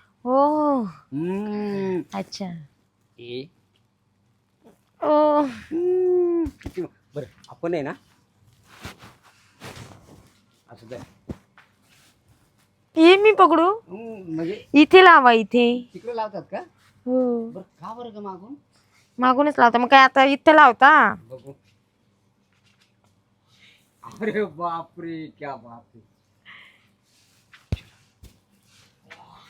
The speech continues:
Speaker 2: हम्म, आता घरी ये ना.
Speaker 1: नुसते कंता का बरं हो तुम्ही?
Speaker 2: अगं, मी, मला आता जवानी आली म्हणून. हम्म, कणायला कारण आहे. आता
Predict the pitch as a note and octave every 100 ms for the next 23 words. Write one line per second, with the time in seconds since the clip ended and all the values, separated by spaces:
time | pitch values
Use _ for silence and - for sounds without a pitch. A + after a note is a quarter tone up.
0 | - - - E4+ F4+ F4 - - C#3 -
1 | C3+ C3 B2+ F#3+ _ _ _ _ _ -
2 | B3+ - D#4 - E4 E4+ D#4 C#4+ D4+ D#4+
3 | D#4+ E4+ G4 _ _ - D3+ F3 F3 F3
4 | D3+ _ E3+ E3 E3+ F#3 E3 E3+ D#3 E3+
5 | D#3 C#3+ D3 D3 B2 _ _ _ _ _
6 | - - - - _ - - _ _ _
7 | - C#3 F3+ F#3+ F#3 F3+ E3+ E3 D#3 D3
8 | C3 A#2+ - B2 C3+ C3 A#2+ - A2 G2
9 | B2+ D3+ B2+ D3+ - _ _ - -